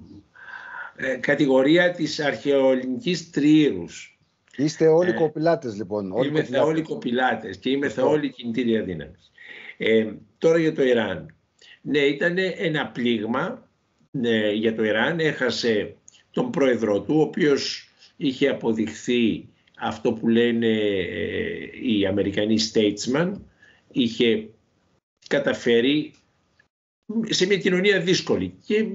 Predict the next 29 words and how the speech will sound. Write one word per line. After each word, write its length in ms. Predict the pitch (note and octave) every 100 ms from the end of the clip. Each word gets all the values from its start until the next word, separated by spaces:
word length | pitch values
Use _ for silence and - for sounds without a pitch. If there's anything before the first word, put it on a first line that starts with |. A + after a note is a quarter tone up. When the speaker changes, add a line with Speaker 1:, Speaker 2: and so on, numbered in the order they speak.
| G3+ G3+
Speaker 1:
μεγάλη 320 | A3+ A3 F3+
καταπίεση, 880 | D3 C3 A#2 A2 A#2 G2 - D2+ D#2 - _ _ _
α, 140 | - C3
α, 480 | A2 A2 C3 - - _ - -
πάνω 260 | D3 C3+
στην 160 | B2+ A#2
κοινωνία 420 | A#2+ A2+ B2 B2
από 160 | A#2+ A#2
την 100 | A2
πλευρά 300 | A2+ A#2+ A2+
του 60 |
καθεστώτος 540 | A#2+ A2+ G2 A#2 A2 G#2
όπως 240 | A2 A2+
είναι 120 | B2+
το 100 | A2+
Ιράν, 320 | G#2+ G#2 C#3+
είχε 140 | E3+ E3+
καταφέρει 340 | D3 B2+ E3
να 100 | D#3+
βελτιώσει 440 | C3 A2+ A#2+ D3+ D3
τη 120 | B2
διεθνή 260 | A2 A#2
σχέση 340 | A2 G#2+ F#2 -
της 120 | F2
χώρας, 560 | - F#2 F#2+ D3+ F3 - - - _
είχε 440 | D#3+ C3+ D3+ C#3 C#3
ένας 300 | C#3+ C#3+ D3
λειτουργικός 840 | B2+ A2+ B2 G2+ A2 A2 C3+ C3
ηγέτης 600 | E2 F#2 G2 F#3+ - -